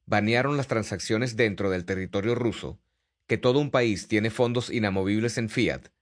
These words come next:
y que con un par de clics igual podemos seguir intercambiando criptomonedas. Si no ves esto como una prueba irrefutable de una revolución, pues tengo mucho material para que termines de convencerte, pero para mí ya no quedan dudas.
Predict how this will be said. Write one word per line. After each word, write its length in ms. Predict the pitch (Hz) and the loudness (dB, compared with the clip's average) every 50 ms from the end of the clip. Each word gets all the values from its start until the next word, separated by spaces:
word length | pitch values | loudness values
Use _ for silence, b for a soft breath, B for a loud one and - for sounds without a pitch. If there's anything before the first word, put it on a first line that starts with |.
| _ _ _ _ _ _ _ _ | _ _ _ _ _ _ _ _
y 140 | - 139 123 | -4 -2 -2
que 80 | 131 117 | 0 0
con 160 | 127 127 139 | 0 2 0
un 100 | 147 - | 2 2
par 160 | - 147 143 | 2 0 2
de 140 | 143 143 - | 0 -2 0
clics 420 | 139 120 104 - - - - - _ - | 2 2 2 0 -2 -8 -12 -14 _ -6
igual 320 | 101 101 101 104 107 110 | -2 0 2 2 2 2
podemos 340 | 123 123 113 107 107 117 110 | 2 2 2 2 2 0 0
seguir 300 | - 117 95 92 95 98 | 0 0 0 0 0 -2
intercambiando 680 | 101 90 113 95 - 95 92 87 87 90 90 92 98 | -2 -2 -4 -4 -2 -4 -4 -2 -2 -2 -2 -4 -4
criptomonedas. 880 | - 110 104 - - 92 92 90 85 82 76 - - - - - - _ _ _ _ _ _ _ _ _ | -4 -4 -6 -4 -6 -6 -6 -4 -6 -6 -8 -8 -12 -16 -18 -18 -20 _ _ _ _ _ _ _ _ _
Si 220 | - - - 131 120 | -10 -4 0 0 2
no 160 | 127 143 160 | 2 2 2
ves 220 | 175 180 170 - | 2 0 0 0
esto 280 | 180 170 175 - 180 165 | 0 -2 -2 -2 -2 -2
como 220 | 170 143 113 107 | 0 0 0 2
una 200 | 113 127 131 - | 2 0 0 0
prueba 320 | - 131 127 127 131 - - | 0 0 2 2 0 0 -2
irrefutable 720 | - 110 101 101 - - - 85 - 123 110 107 92 92 90 | -2 -4 -2 -4 -4 -4 -4 -2 2 2 2 2 2 0 0
de 80 | 90 92 | 0 0
una 160 | 101 113 117 | 0 0 0
revolución, 680 | - 117 110 113 110 107 - - 101 82 69 - - - _ _ _ _ _ _ _ - | 0 0 0 0 -2 -2 -2 -2 -2 -4 -4 -8 -14 -18 _ _ _ _ _ _ _ -2
pues 200 | 120 113 - - | 0 0 0 2
tengo 220 | 135 131 135 143 | 0 0 2 2
mucho 300 | 143 147 147 143 156 143 | 0 0 0 0 0 0
material 440 | 139 131 - 117 101 120 131 135 135 | 0 0 0 0 0 0 0 0 0
para 180 | - 135 117 107 | 2 0 0 0
que 100 | - 98 | 0 -2
termines 440 | - 98 90 92 101 107 113 113 - | -4 -4 -4 -2 -2 -2 0 0 0
de 100 | 110 107 | 0 2
convencerte, 840 | - 110 107 101 107 101 98 - - 110 87 - - 71 57 - _ _ _ _ _ _ _ | 2 2 2 2 0 -2 0 0 0 0 0 -2 -6 -12 -14 -16 _ _ _ _ _ _ _
pero 180 | - 107 107 104 | 0 2 2 4
para 200 | 107 104 98 98 | 2 2 2 2
mí 320 | 104 131 156 170 - - - | 0 0 -2 -2 -6 -10 -10
ya 220 | 95 95 110 104 104 | -4 0 0 2 2
no 160 | 110 110 110 | 0 0 0
quedan 280 | 110 104 98 98 98 | 0 0 0 0 -2
dudas. 500 | 92 92 80 71 69 71 - - - _ | -4 -4 -6 -6 -10 -12 -16 -20 -20 _